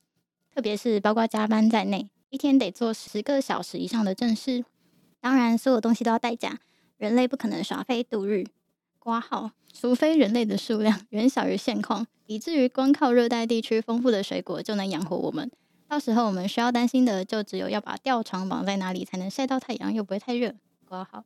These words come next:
好，这是中间它的小幽默注解。我们总得做些事情来让食物、工具、娱乐用品等等东西长出来。好，朱家安真的是蛮幽默的。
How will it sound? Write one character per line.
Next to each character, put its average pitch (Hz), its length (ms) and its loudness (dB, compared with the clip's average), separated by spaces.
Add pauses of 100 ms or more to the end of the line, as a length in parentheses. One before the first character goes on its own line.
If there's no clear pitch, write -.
(160)
好， 196 220 -4 (260)
这 - 120 -6
是 226 100 4
中 208 160 0
间 208 100 2
它 202 80 4
的 185 80 0
小 185 240 -2
幽 185 140 6
默 214 180 6
注 180 160 -6
解。 - 180 -8 (520)
我 196 80 -4
们 202 160 0
总 240 180 4
得 277 140 6
做 262 160 4
些 233 180 -2
事 233 200 -4
情 190 360 -6
来 170 140 -4
让 190 280 0
食 185 300 -4
物、 220 240 2
工 208 280 -2
具、 214 320 0
娱 175 160 -2
乐 202 200 0
用 202 220 0
品 196 200 -4
等 180 140 -4
等 175 120 -4
东 175 120 0
西 196 100 -4
长 - 160 -8
出 190 140 -4
来。 214 220 -2 (640)
好， 190 160 -10 (320)
朱 262 100 0
家 269 120 2
安 262 100 6
真 247 80 6
的 202 60 2
是 185 200 -2
蛮 - 120 -2
幽 175 120 -2
默 175 180 0
的。 - 60 -12